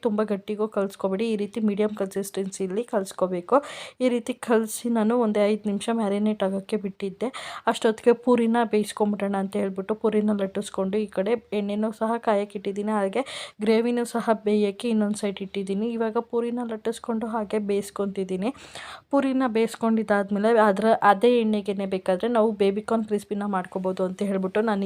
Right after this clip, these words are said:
ಈ ರೀತಿ ಪ್ಲ್ಯಾನ್ ಮಾಡ್ಕೊಂಡೆ. ಇವಾಗ ಪೂರಿನ ನಾನು ಲಟ್ಟಿಸ್ಕೊಂಡು ಇಟ್ಕೊಂಡಿದ್ನಲ್ಲ, ಅದನ್ನು ಬೇಯಿಸ್ಕೊತಿದ್ದೀನಿ. ಇವಾಗ ನೋಡಿ, ಒಂದು ಹತ್ತು ನಿಮಿಷ ಮ್ಯಾರಿನೇಟ್ ಆಗಿದೆ. ಇವಾಗ ಅಲ್ಲಿ ಮ್ಯಾರಿನೇಟ್ ಆಗಿತ್ತಲ್ಲ, ಅದಕ್ಕೆ ಬ್ರೆಡ್ ಕ್ರಮ್ಸ್‌ನ ಕೋಟಿಂಗ್ನ ಕೊಡ್ತಿದ್ದೀನಿ. ಈ ರೀತಿ ಕೋಟಿಂಗ್ ಕೊಡೋದ್ರಿಂದ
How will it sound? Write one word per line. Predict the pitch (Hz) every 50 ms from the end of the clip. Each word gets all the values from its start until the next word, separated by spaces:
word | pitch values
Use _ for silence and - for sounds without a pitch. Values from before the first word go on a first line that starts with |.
| 190 -
ಈ | 214 214 208
ರೀತಿ | 202 208 196 - 214 208
ಪ್ಲ್ಯಾನ್ | 208 - 208 190 185 190
ಮಾಡ್ಕೊಂಡೆ. | 190 185 180 - - 185 175 175 185 254 262 - - - - - - -
ಇವಾಗ | 247 247 240 226 226 240 240
ಪೂರಿನ | - - 240 233 247 247 240
ನಾನು | 240 233 226 220 208
ಲಟ್ಟಿಸ್ಕೊಂಡು | 196 196 196 - 220 214 - - - - 226 226 208
ಇಟ್ಕೊಂಡಿದ್ನಲ್ಲ, | 202 196 - - 208 208 196 202 196 - 190 185 196 208
ಅದನ್ನು | 208 196 202 202 220 226 202
ಬೇಯಿಸ್ಕೊತಿದ್ದೀನಿ. | - 196 196 202 202 - - 226 208 208 208 - 196 190 185 185 196 247 294 - - - - _ _ _ _ _ _ _ _ _ _ _ _ _ _ -
ಇವಾಗ | - 214 233 240 226 214 226 214
ನೋಡಿ, | 214 208 214 240
ಒಂದು | 233 240 220 214 214
ಹತ್ತು | 202 202 - - 214
ನಿಮಿಷ | 208 208 208 - 233
ಮ್ಯಾರಿನೇಟ್ | 226 226 208 196 196 202 202 208 202 202 202
ಆಗಿದೆ. | 196 190 185 190 196 214 226
ಇವಾಗ | 220 214 208 208 247 254
ಅಲ್ಲಿ | 240 214 208 214 214
ಮ್ಯಾರಿನೇಟ್ | 220 208 202 214 226 233 226 226 214 -
ಆಗಿತ್ತಲ್ಲ, | 202 196 190 190 190 208 214 214
ಅದಕ್ಕೆ | 196 196 190 196 - 285 311 - - - - - _ -
ಬ್ರೆಡ್ | 208 208 226 226 226
ಕ್ರಮ್ಸ್‌ನ | - - - 254 233 220 - - - 240 233
ಕೋಟಿಂಗ್ನ | - 226 208 196 196 214 220 220 220
ಕೊಡ್ತಿದ್ದೀನಿ. | 220 214 208 196 - 202 190 - 208 214 233
ಈ | 226 226
ರೀತಿ | 220 226 233 226 -
ಕೋಟಿಂಗ್ | 247 - - 220 214 - 254 247 233
ಕೊಡೋದ್ರಿಂದ | - 226 214 208 202 196 - 208 196 190 190